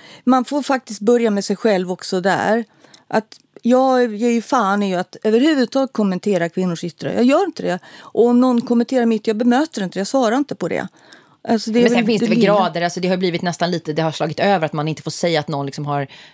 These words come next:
Speaker 2: "Vad snygg du är i håret." Bara, "Nu är du utseendefixerad." Alltså
Speaker 1: Ja, det är klart att man kan vara s-, vänlig och säga, "Vad snygga, vad snygga skor." Men alltså, det är, det är lite annorlunda. Men,
Speaker 2: Nej, men
Speaker 1: men
Speaker 2: det
Speaker 1: att
Speaker 2: här
Speaker 1: just
Speaker 2: kon-,
Speaker 1: sånt där som inte
Speaker 2: totala
Speaker 1: man kan ändra
Speaker 2: fokuset.
Speaker 1: på.
Speaker 2: Nej,
Speaker 1: Sånt
Speaker 2: men
Speaker 1: som man själv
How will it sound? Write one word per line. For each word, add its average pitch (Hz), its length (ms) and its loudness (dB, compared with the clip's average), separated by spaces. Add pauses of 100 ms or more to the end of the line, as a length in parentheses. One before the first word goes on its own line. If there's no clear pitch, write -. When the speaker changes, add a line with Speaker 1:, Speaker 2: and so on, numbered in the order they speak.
Speaker 2:
"Vad 170 80 -2
snygg 160 220 -2
du 156 60 0
är 151 40 2
i - 20 -2
håret." 175 360 0
Bara, 160 100 0 (160)
"Nu 415 60 -2
är 453 260 2
du 453 60 2
utseendefixerad." 427 720 0
Alltså 233 160 4
Speaker 1:
Ja, 247 300 2
det 240 120 -4
är - 20 -2
klart 302 280 0
att 240 120 -2
man 240 140 0
kan 247 160 0
vara 240 80 2
s-, - 220 -8
vänlig 233 400 2
och 220 80 -2
säga, 226 280 0
"Vad 226 160 0
snygga, 240 340 0 (100)
vad 226 200 -6
snygga 240 260 2
skor." 233 480 -2
Men 220 180 2
alltså, 220 180 -2
det 226 60 0
är, 240 120 4
det 220 100 0
är 240 60 2
lite 226 220 0
annorlunda. 190 460 2
Men, 202 160 2
Speaker 2:
Nej, 202 60 -4 (340)
men 233 120 2
Speaker 1:
men 226 100 6
Speaker 2:
det 226 60 6
Speaker 1:
att 220 60 4
Speaker 2:
här 202 80 2
Speaker 1:
just 220 160 -2
Speaker 2:
kon-, 208 200 -2
Speaker 1:
sånt 254 320 2
där 240 100 4
som 233 80 0
inte 226 100 0
Speaker 2:
totala 208 320 4
Speaker 1:
man 208 120 0
kan 214 160 2
ändra 220 260 2
Speaker 2:
fokuset. 185 80 0 (180)
Speaker 1:
på. 196 60 -6 (100)
Speaker 2:
Nej, 196 220 0
Speaker 1:
Sånt 233 100 4
Speaker 2:
men 196 100 0
Speaker 1:
som 220 120 0
man 220 120 2
själv 214 300 0